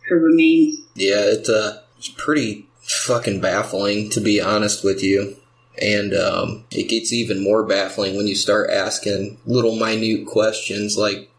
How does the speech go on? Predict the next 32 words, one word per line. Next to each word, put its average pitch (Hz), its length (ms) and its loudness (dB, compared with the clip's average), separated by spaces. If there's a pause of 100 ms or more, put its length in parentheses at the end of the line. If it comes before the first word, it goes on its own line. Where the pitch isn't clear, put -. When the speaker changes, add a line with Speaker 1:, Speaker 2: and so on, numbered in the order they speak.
(180)
Speaker 2:
we 110 180 2
were 104 120 2
just 98 280 -2
doing 104 500 0 (640)
before 110 380 0
we 113 100 0
started 120 460 -2
<laughs> - 0 -
recording. 110 880 -2 (260)
Speaker 1:
Yeah. 165 480 4 (140)
Speaker 2:
Uh, 123 320 2
I 123 40 -2
mean, 127 500 -2
obviously 151 600 2
there's 135 180 4
only 123 260 0
one 107 240 0
fucking - 300 -2
suspect, - 680 -4 (280)
all 92 120 -2
right? 92 400 0 (240)
And - 140 -6
it 87 180 -2
would 117 200 -2
be 135 120 2
the - 120 0
stalker, - 680 -4 (380)
you - 180 -12
know. - 300 -10 (440)
I 113 140 -2
commend 135 380 0
you, 135 440 0